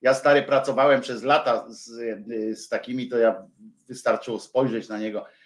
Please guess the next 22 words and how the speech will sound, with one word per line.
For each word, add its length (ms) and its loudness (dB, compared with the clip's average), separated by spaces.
On 180 4
nie 100 4
powinien 380 0
przez 240 -6
bramkę 440 2
przejść 400 -2
tam, 180 -6
bo 100 -4
tak 260 -4
nie 120 -6
wolno, 480 2
y, 320 -4
wchodzić, 380 -6
wiesz, 320 -2
y, 100 2
y, 1300 0
na 160 -4
jakimś 360 -6
tym, 240 -12
a 120 -20
tam, 260 -12
y, 40 -6